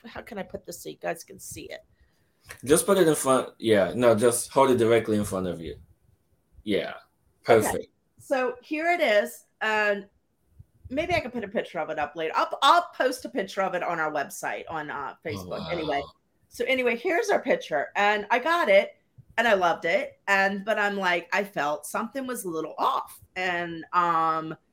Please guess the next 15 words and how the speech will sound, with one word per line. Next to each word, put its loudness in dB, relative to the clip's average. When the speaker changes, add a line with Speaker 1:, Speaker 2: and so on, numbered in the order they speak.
Speaker 1:
so, -2
and 2
it -6
came -4
with -4
a -2
message -2
from -4
Huma-, -6
for -4
humanity, -2
which -4
I 2
will -2
be -6